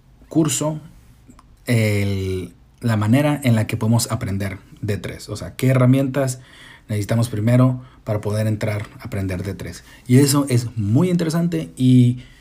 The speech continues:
voy a hacer un, un episodio completo de esos de cuarenta, de una hora en Tacos Datos,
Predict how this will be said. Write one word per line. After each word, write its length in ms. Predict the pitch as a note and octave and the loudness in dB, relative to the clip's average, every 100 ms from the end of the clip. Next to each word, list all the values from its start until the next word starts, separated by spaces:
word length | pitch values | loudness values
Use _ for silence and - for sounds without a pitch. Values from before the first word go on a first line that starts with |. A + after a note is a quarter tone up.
| - _ _ _ | -20 _ _ _
voy 200 | A#2 C3 | -2 0
a 40 | B2+ | 0
hacer 260 | C3 B2+ | 0 0
un, 320 | B2+ A#2+ A#2 - | 0 0 -2 -4
un 180 | B2+ A#2+ | 0 2
episodio 340 | B2 A2 B2 | 2 2 0
completo 580 | B2 A2+ A#2 A#2 A#2+ B2 - | 0 -2 -4 -4 -8 -8 -6
de 140 | A2+ | -2
esos 200 | A2 A2 | -2 -2
de 140 | G#2+ | -4
cuarenta, 480 | G#2 G#2 G#2+ G#2 A2 | -4 -4 -4 -2 -4
de 160 | A2 F#2+ | -4 -6
una 220 | G2+ G#2+ | -4 -2
hora 340 | A2 G#2+ G#2 - - | -2 -2 -4 -10 -10
en 180 | G#2 | -6
Tacos 220 | A2 A2 G#2+ | -4 -4 -6
Datos, 440 | G#2+ A2 - | -6 -6 -8